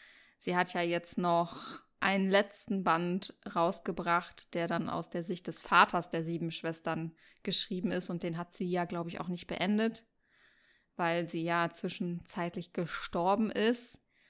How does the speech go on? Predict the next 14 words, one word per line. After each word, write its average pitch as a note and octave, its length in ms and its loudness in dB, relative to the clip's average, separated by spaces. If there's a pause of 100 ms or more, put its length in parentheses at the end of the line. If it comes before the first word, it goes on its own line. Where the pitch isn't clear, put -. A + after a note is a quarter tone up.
(520)
Das F3+ 200 -4
finde A3 220 0
ich G3+ 100 -2
noch G3+ 140 0
sehr E3+ 160 -2
schön, A#3+ 380 4
dass G3+ 220 0
da F#3+ 260 6
irgendwie F#3+ 320 -2
noch F3+ 200 -2
mal F3 220 -2
so F3 240 -2
ein, E3 500 -4 (800)
ja, D#3 360 -4